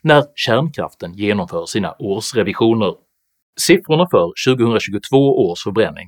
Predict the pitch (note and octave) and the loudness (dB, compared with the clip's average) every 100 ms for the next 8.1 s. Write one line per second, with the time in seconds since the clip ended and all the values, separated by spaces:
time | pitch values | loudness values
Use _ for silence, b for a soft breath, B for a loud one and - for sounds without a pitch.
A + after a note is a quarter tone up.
0 | _ A2 - A#2 G#2+ G2+ G#2+ - G#2+ C#3 | _ -10 -4 -2 -2 -4 -6 -2 0 2
1 | A2+ - C3+ C3+ F#2 - _ _ _ - | 0 2 2 2 -2 -6 _ _ _ -4
2 | A#2 A2 A2 - C3 B2 A#2+ A2+ A2 - | 0 0 -2 -4 -2 0 0 -2 0 0
3 | - - _ F#3 A#2+ - A2+ G#2 D#2+ E2 | 2 -2 _ 4 4 2 0 0 -2 -16
4 | _ _ _ - F3 C#3 F2 G2+ F#2+ F#2 | _ _ _ -4 0 0 -2 -6 -8 -6
5 | G2+ G2 F#2 F2 F2+ B2 C#3+ - - - | -4 -2 -2 -4 -2 -4 -4 -8 -12 -14
6 | _ _ _ _ _ - - - - A2 | _ _ _ _ _ -4 -4 -6 0 2
7 | A2+ C3 G#2+ A2 A2 - C3 - G#2 E2+ | 2 0 -2 0 0 0 -4 0 -2 -2